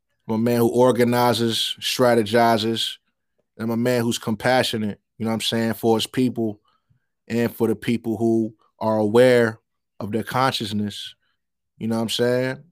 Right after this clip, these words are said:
So, you know, if, if you looking for that,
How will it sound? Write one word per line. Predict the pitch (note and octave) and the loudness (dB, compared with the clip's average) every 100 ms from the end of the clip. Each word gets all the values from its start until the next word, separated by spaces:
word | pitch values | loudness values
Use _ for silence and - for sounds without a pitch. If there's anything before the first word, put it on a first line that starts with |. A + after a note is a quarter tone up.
| _ _ _ _ _ _ | _ _ _ _ _ _
So, | - A2+ A2 G#2 G#2 _ _ _ _ _ - | -2 0 2 0 -4 _ _ _ _ _ -4
you | A#2+ | -2
know, | A#2 A2 G#2+ G#2+ | 0 0 0 -2
if, | G#2 - _ _ _ _ _ _ | -6 -10 _ _ _ _ _ _
if | - G2+ | -8 -2
you | A#2 A#2 | 0 2
looking | C3 C#3+ C#3+ | 2 4 0
for | - B2 | 4 4
that, | A#2 A2+ - | 4 2 -4